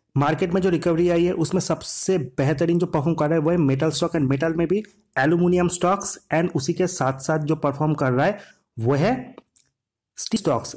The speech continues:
and Reliance भी निचले स्तरों से चार परसेंट रिकवर हुआ है, इसलिए मार्केट में इतना अच्छा कमबैक हमने देखा है। Definitely at that moment आपको बाय नहीं करना, क्योंकि फ़ाइव सेवेंटी फ़ाइव ऐसा रेजिस्टेंस, फ़ाइव सेवेंटी फ़ाइव, फ़ाइव एटी के करीब आया,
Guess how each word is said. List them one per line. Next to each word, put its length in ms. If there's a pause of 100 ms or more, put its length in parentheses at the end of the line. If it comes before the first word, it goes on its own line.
(120)
and 160
Reliance 340
भी 80
निचले 280
स्तरों 200
से 160
चार 380
परसेंट 300
रिकवर 340
हुआ 180
है, 100
इसलिए 280 (100)
मार्केट 380
में 100
इतना 300 (100)
अच्छा 320
कमबैक 420
हमने 200
देखा 280
है। 120 (360)
Definitely 480 (460)
at 200
that 160
moment 240
आपको 240
बाय 180
नहीं 180
करना, 240
क्योंकि 200
फ़ाइव 240
सेवेंटी 340
फ़ाइव 220
ऐसा 160
रेजिस्टेंस, 540
फ़ाइव 180
सेवेंटी 320
फ़ाइव, 120
फ़ाइव 300
एटी 260
के 120
करीब 260
आया, 180